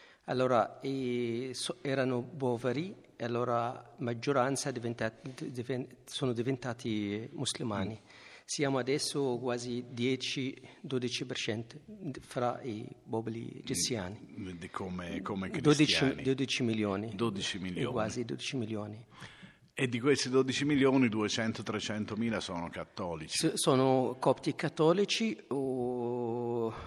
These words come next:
Speaker 1: o duecento o di più che sono protestanti, copti
Speaker 2: Ah.
Speaker 1: protestanti, e poi la maggioranza sono copti ortodossi.
Speaker 2: Copti ortodossi.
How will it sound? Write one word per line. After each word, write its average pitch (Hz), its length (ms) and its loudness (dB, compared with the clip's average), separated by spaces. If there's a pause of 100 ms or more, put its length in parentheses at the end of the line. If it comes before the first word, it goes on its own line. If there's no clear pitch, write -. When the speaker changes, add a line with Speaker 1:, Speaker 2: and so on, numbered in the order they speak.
(100)
Speaker 1:
o 127 560 0
duecento 131 800 2
o 117 260 0
di 123 160 0
più 143 480 2
che 127 280 -2
sono 120 360 2
protestanti, 127 880 -2
copti - 300 -2
Speaker 2:
Ah. - 20 -6
Speaker 1:
protestanti, 127 840 0 (140)
e 131 80 -2
poi 131 300 6
la 123 80 2
maggioranza 123 840 2 (480)
sono 117 600 -2
copti - 280 -4
ortodossi. 110 500 -4
Speaker 2:
Copti - 140 -6
ortodossi. - 840 -12